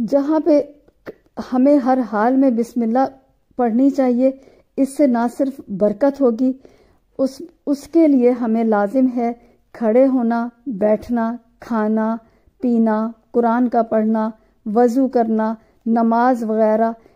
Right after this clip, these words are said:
इन सब के शुरू में बरकत हासिल करने के लिए, इमदाद चाहने के लिए और कबूलियत के लिए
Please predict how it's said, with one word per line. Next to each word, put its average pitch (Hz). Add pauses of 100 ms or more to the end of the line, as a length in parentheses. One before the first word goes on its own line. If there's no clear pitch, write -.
(520)
इन 311
सब 339
के 269
शुरू 220
में 220
बरकत 226
हासिल 240
करने 233
के 240
लिए, 220
इमदाद 220
चाहने 220
के 254
लिए 240
और 247
कबूलियत 220
के 226
लिए -